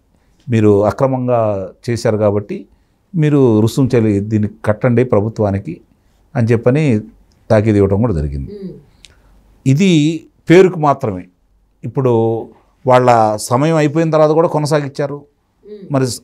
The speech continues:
Speaker 1: సమయం అయిపోయిన తర్వాత ఎవరి ద్వారా అమ్మకాలు జరిగాయనేది ఇప్పుడు లెక్కలు లేవు. ఇది సంవత్సరం క్రితమే వచ్చింది, చాలామందికి తెలుసు. కానీ దాన్ని బహిర్గతం కానియకుండా ఇప్పుడు దాకా ఆపుకుంటా వచ్చారు. ఈ పాపం అందరిలో, అందరికీ ఉంది. దీంట్లో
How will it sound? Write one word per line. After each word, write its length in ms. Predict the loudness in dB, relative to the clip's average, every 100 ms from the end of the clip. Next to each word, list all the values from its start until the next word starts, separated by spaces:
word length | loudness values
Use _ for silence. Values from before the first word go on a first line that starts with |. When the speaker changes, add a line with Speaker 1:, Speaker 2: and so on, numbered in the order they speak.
| -6
Speaker 1:
సమయం 320 | -2 -2 0
అయిపోయిన 340 | -2 -2 -2
తర్వాత 380 | 0 2 2 0
ఎవరి 300 | 0 2 2
ద్వారా 240 | 2 2
అమ్మకాలు 360 | 2 2 -2 0
జరిగాయనేది 540 | 0 2 2 0 -2
ఇప్పుడు 180 | -6 -6 -2
లెక్కలు 280 | -2 -2 -2
లేవు. 340 | -2 -4 -8 -16 -20 _ _
ఇది 120 | -6 -2
సంవత్సరం 380 | -2 -2 -2
క్రితమే 280 | -4 -4 -4
వచ్చింది, 540 | -2 -2 -4 -4 -4 -2
చాలామందికి 440 | 0 0 0 -4 -6
తెలుసు. 500 | -8 -8 -8 -12 -14 _ _ _ _ _
కానీ 340 | 2 2 2 -6 _ -2
దాన్ని 220 | -2 2
బహిర్గతం 440 | 2 4 2 0
కానియకుండా 460 | -2 -2 -2 -4 -6
ఇప్పుడు 200 | -4 -2
దాకా 220 | 0 0
ఆపుకుంటా 380 | -2 -2 -4 0
వచ్చారు. 520 | 0 -2 -4 -6 -8 -16 _ _ _ _ _
ఈ 120 | 0
పాపం 380 | 2 2 2 2
అందరిలో, 520 | 0 2 2 2 0
అందరికీ 360 | 0 -2 -2 -4
ఉంది. 180 | -2 -2
దీంట్లో 420 | -2 -4 -6